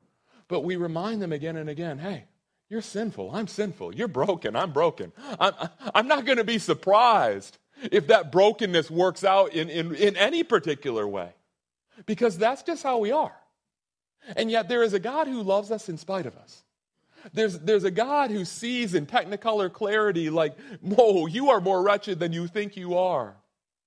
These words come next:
And yet I love you." There, there's a God who looks at our desires and says, "Man, your, your desires are disordered.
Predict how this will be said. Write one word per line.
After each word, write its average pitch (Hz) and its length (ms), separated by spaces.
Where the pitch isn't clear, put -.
And 170 180
yet 175 140
I 180 120
love 196 360
you." 95 80
There, 202 140
there's 202 240
a 190 80
God 233 320
who 208 120
looks 190 380
at 185 140
our 180 100
desires 165 680
and 143 120
says, 180 380
"Man, 202 280
your, 254 200
your 226 240
desires 202 640
are 196 200
disordered. 226 840